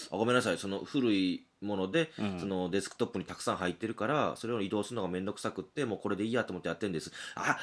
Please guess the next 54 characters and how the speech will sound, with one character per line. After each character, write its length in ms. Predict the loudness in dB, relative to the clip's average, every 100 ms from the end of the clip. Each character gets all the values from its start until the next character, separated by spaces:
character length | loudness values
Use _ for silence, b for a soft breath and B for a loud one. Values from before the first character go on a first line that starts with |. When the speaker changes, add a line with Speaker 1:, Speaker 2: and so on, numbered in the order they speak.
| B
Speaker 1:
ダ 120 | 4 8
メ 60 |
だ 100 | 10
よ、 80 | 10
そ 100 | 10
れ 80 | 10
じ 60 | 10
ゃ。 120 | 8 B B
あ 180 | 4 4
の、 200 | 6 6
い 260 | 6 4
い 60 | 4
パ 140 | 4
ソ 100 | 4 4
コ 80 |
ン 60 | 4
た 120 | 4
く 60 | 4
さ 140 | 4
ん 20 |
あ 60 | 4
ん 40 | 8
だ 60 |
か 80 | 8
ら、 60 | 6 B
な 300 | 4 4 6
ん 80 | 2
で 60 | 0
も、 120 | 0
そ 240 | 0 2
ん 160 | 2 4
な 100 | 4
仕 140 | 6
事 240 | 4 4 2
し 80 | 4
て 100 | 6
る 60 |
の 80 | 6
に 80 | 4
ダ 140 | 6
メ 60 | 6
だ 100 | 6
な、 60 | 6
そ 100 | 6
り 80 |
ゃ」 220 | 8 4 0
と 60 |
か 0 |
っ 20 | -6
て 40 |
言 80 | -4
わ 60 | -4
れ 60 |
て、 260 | -2 -2 -2